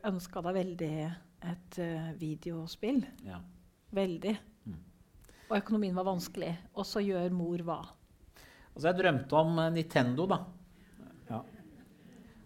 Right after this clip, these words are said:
Speaker 2: Og så ble det et abonnement på Lexikon i stedet for, fra mamma. Sånn var det.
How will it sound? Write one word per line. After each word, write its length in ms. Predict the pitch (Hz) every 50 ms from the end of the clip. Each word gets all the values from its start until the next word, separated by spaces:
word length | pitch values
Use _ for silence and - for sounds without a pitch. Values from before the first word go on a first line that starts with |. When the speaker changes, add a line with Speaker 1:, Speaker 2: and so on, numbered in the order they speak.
| - - -
Speaker 2:
Og 100 | 156 151
så 720 | 143 - - - 139 139 139 139 139 143 143 143 143 139
ble 160 | 135 139 135 135
det 80 | 139 135
et 40 | 139
abonnement 460 | 139 127 135 135 139 139 131 123 135 -
på 80 | 139
Lexikon 520 | 131 117 - - - 143 135 139 139 131 135
i 20 |
stedet 220 | 127 127 117 110 110
for, 140 | - 185 -
fra 340 | - - - - - 143
mamma. 240 | 135 135 - - 131 135 - - - - - - - - - - - - - - - - - - - - - - - - - - - - - -
Sånn 200 | - - - 202
var 160 | 185 196 190 180
det. 140 | 185 -